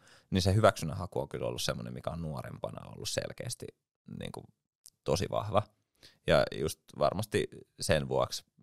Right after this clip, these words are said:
niinku, että on, tulee eri taustasta, tai on ollut eri taustasta kuin sit se kumppani. Niin tota, ö,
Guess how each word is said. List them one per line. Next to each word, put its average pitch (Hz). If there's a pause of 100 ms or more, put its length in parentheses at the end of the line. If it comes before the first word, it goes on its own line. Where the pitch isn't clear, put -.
(180)
niinku, -
että 50
on, 104 (600)
tulee 90 (1500)
eri 98
taustasta, - (240)
tai 98
on 101
ollut 87 (140)
eri 95
taustasta -
kuin 64
sit -
se -
kumppani. 60 (880)
Niin 87
tota, 78 (260)
ö, 65